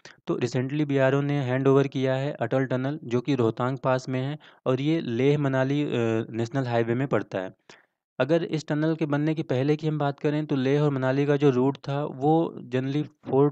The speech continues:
to five month ही ऑपरेट होता था, well, अ, और इसके साथ six to seven month ये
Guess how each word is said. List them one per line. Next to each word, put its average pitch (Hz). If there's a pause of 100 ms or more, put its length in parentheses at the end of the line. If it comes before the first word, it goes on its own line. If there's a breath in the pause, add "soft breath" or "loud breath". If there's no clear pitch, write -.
to 156 (480 soft breath)
five 143
month 139
ही 147
ऑपरेट 127
होता 139
था, 147
well, 131
अ, 120
और 131
इसके 131
साथ 139
six -
to 151
seven 135
month 135
ये 147